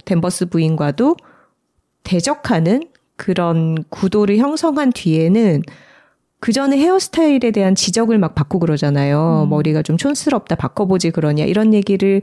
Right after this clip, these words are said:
Speaker 2: 음.
Speaker 1: 듣던 내가 다른 머리 모양으로 나오고 태도도 훨씬 당당하고 어른스럽게
Speaker 2: 음.
Speaker 1: 그렇게 취하더라고요.
Speaker 2: 음.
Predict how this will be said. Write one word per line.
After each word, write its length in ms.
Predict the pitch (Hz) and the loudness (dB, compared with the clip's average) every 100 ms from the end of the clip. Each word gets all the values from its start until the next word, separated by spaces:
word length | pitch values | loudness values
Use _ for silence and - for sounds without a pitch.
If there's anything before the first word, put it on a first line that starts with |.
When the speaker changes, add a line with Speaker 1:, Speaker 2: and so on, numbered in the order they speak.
| - | -4
Speaker 2:
음. 180 | 196 175 | -4 -2
Speaker 1:
듣던 600 | 170 196 _ 254 294 320 | -2 -6 _ -4 -4 -4
내가 580 | 196 151 151 208 180 139 - _ _ _ - | -2 -2 0 0 0 -2 -8 _ _ _ -8
다른 480 | - 202 294 311 277 | -2 0 0 0 0
머리 220 | 160 165 | 0 0
모양으로 840 | 147 151 151 147 147 185 240 370 - _ _ _ | 0 0 0 0 0 2 0 0 -6 _ _ _
나오고 680 | - 160 170 165 262 359 - _ _ _ | -4 0 0 0 0 -2 -4 _ _ _
태도도 640 | 294 277 262 294 370 - _ _ - | -2 0 0 2 0 -2 _ _ -6
훨씬 260 | 262 262 254 | -4 -2 -2
당당하고 680 | 185 160 202 190 165 190 | 0 -2 0 0 0 0
어른스럽게 840 | 143 160 170 - 143 - 135 139 214 | 0 0 -2 -4 -8 -8 -10 -10 -6
Speaker 2:
음. 60 | |
Speaker 1:
그렇게 320 | 180 202 - | -4 -2 -4
취하더라고요. 880 | 190 - 269 254 151 135 - 117 110 | -4 -2 -2 -2 -4 -4 -6 -6 -4
Speaker 2:
음. 200 | 190 175 | -4 -6